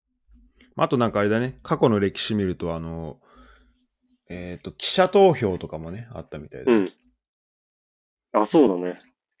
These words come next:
Speaker 1: でも基本的にやっぱ投票だよね。
Speaker 2: うんうん。投票だから本当に、まあ、オールスターのまあ、醍醐味っていうか。
Speaker 1: まあ、そうだね。
Speaker 2: そうだよね。あの、
Speaker 1: うん。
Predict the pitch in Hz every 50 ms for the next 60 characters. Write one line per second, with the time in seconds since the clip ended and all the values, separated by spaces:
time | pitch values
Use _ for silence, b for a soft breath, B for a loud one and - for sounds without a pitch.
0 | _ _ _ - - 98 90 87 - 139 147 160 170 160 170 170 120 98 - -
1 | - 95 92 92 82 82 90 87 82 78 - - 90 87 107 110 110 _ _ _
2 | _ _ _ _ _ - 131 117 110 101 98 95 95 92 87 82 - _ _ _
3 | - - 101 95 95 101 98 104 - 101 90 - - 107 107 - - 110 104 104
4 | 110 117 123 104 90 98 123 156 202 - - - 302 156 123 113 101 101 104 101
5 | 90 101 104 117 120 151 151 127 98 - - - 117 92 82 - - - - -
6 | _ _ _ _ _ _ _ _ _ _ _ _ _ _ _ _ - - - 92
7 | - - 117 98 - - 62 62 - - _ _ _ _ _ _ _ _ - -
8 | - 151 131 98 98 - 147 147 143 - _ _ - 101 95 92 90 90 90 90
9 | 87 92 - _ _ _ _ - 87 85 80 76 73 73 - -